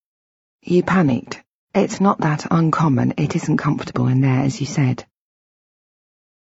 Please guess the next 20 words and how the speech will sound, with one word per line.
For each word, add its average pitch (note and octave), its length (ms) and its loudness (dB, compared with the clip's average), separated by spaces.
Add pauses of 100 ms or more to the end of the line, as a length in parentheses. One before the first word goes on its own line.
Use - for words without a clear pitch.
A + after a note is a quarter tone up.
I F#3+ 160 4
looked F#3+ 220 2
down E3 240 2
at D#3 120 2
my D#3 60 4
slice D3+ 340 -2
of - 100 -8
cake, D#3 460 -2 (520)
untouched, E3 800 0 (380)
dry. D3 520 0 (1600)
"The - 220 -2
photographs. D#3 640 0 (680)
Who A#3 160 6
were F#3+ 180 4
they? C#3 380 0 (800)
Where G#3+ 140 4
did A#3+ 160 2
you G#3 60 0
get - 200 -2
them?" D3 260 0